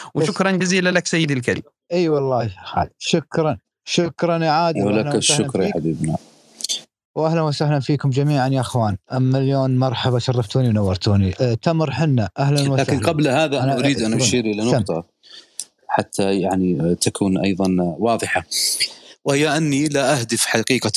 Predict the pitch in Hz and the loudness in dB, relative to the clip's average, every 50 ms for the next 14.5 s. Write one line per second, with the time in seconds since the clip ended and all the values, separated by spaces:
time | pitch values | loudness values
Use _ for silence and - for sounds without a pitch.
0 | 113 95 - 113 110 107 101 101 101 98 98 90 82 - - - - - - - | -2 -2 0 0 0 2 2 0 0 0 0 0 -2 -2 -4 -4 -4 -4 -4 -2
1 | 117 113 110 110 127 127 110 - 123 123 113 117 113 104 107 117 120 123 110 - | -2 -2 0 0 0 0 0 0 -2 0 0 0 0 0 0 0 0 0 0 0
2 | 110 104 113 113 113 110 107 104 101 95 90 - - 110 110 104 95 - - 127 | 0 2 2 2 2 2 2 0 0 0 -2 -2 -2 -2 -2 -2 -2 -4 -4 -2
3 | 131 139 139 135 123 120 120 117 107 - 123 113 104 98 98 95 98 92 - _ | -2 0 0 0 2 0 0 -2 0 0 0 0 0 0 0 0 0 0 -2 _
4 | _ _ _ _ _ _ _ - 107 113 113 110 113 123 120 117 113 113 110 110 | _ _ _ _ _ _ _ -4 -2 0 0 0 2 2 2 0 0 0 0 0
5 | 120 123 117 120 117 107 - - 123 135 135 113 - - 107 101 101 95 104 104 | -2 0 0 0 0 0 0 0 0 0 0 0 0 -2 0 0 0 0 0 -2
6 | - - 117 104 104 95 - - 113 110 104 - 113 101 - 120 123 139 135 - | -2 0 0 0 0 2 2 0 2 2 2 0 0 0 0 0 0 0 -2 -6
7 | _ _ _ _ _ _ _ _ _ - 104 107 101 - - 117 113 110 104 107 | _ _ _ _ _ _ _ _ _ -2 0 0 0 0 0 0 0 2 2 0
8 | 104 95 - - - - - - _ _ _ _ _ - - - - - - _ | 0 -2 -4 -4 -4 -4 -4 -6 _ _ _ _ _ -14 -12 -12 -12 -14 -18 _
9 | _ - 120 131 127 123 135 139 131 131 131 - 135 123 - 131 - 131 131 123 | _ -2 0 0 2 2 2 2 0 0 0 -2 -2 -2 -2 0 0 0 0 -2
10 | 117 104 127 135 131 - - - 131 117 - - - - - 95 87 - - _ | -2 -2 -2 -2 -2 -4 -4 -2 -2 0 0 -2 -2 0 0 0 0 -2 -6 _
11 | _ _ _ _ _ _ _ _ _ _ _ _ _ _ _ _ _ _ _ _ | _ _ _ _ _ _ _ _ _ _ _ _ _ _ _ _ _ _ _ _
12 | _ _ 95 95 95 - - 127 123 117 120 127 123 117 95 98 107 110 120 113 | _ _ -2 -2 0 0 0 0 2 2 2 2 2 0 0 0 0 0 2 2
13 | 110 110 113 107 104 107 104 - 101 - - 104 - - - - 113 110 101 92 | 2 2 2 2 2 0 0 -2 -2 -4 -2 0 2 2 2 2 2 2 0 0
14 | 87 92 95 98 101 104 104 101 - | 0 0 0 0 2 2 2 0 0